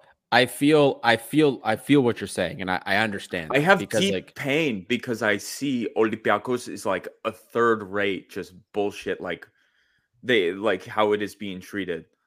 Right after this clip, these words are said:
Speaker 2: like it's a joke, and they think we're, we're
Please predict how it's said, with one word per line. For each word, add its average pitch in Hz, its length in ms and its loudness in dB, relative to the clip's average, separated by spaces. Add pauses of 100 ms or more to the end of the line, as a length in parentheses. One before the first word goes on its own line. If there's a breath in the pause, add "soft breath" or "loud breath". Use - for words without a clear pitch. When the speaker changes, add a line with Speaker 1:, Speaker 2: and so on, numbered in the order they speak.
Speaker 2:
like 123 180 -2
it's 123 140 -12
a 110 80 -4
joke, 92 600 -4 (240 soft breath)
and 170 140 0
they 160 100 -2
think 175 280 -4
we're, 117 360 2
we're 107 220 0